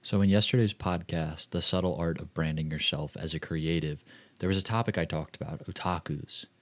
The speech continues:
And I just wanted to share a blog post I wrote that might help clarify this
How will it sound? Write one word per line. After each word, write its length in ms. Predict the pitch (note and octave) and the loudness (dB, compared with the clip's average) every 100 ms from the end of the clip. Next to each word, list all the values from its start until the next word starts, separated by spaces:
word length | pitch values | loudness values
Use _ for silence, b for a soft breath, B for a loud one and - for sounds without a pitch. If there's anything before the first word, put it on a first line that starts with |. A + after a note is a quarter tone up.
| b b b b b | b b b b b
And 340 | F#2 F2 E2+ - | 2 4 2 2
I 80 | F#2 | 0
just 260 | A2 - | 0 2
wanted 220 | G#2+ G2+ | 4 4
to 40 | E2+ | 4
share 600 | - - E2+ E2+ E2 D#2+ b b _ | -2 0 2 2 0 -2 b b _
a 240 | F2+ E2 D#2+ | -2 0 0
blog 380 | F2 E2 E2 | 2 2 0
post 260 | - D2+ - | -2 -2 -2
I 80 | D2 | -2
wrote 320 | D2+ D#2 - | -2 -4 -4
that 140 | E2+ | -2
might 260 | E2 E2+ - | 0 -2 -4
help 300 | - E2 - B B B B _ | -2 -2 -4 B B B B _
clarify 720 | - F#2+ E2 D#2+ F2 E2 D#2+ D#2 | 0 2 4 0 -2 -2 -2 -2
this 300 | E2+ E2 - | 0 0 -2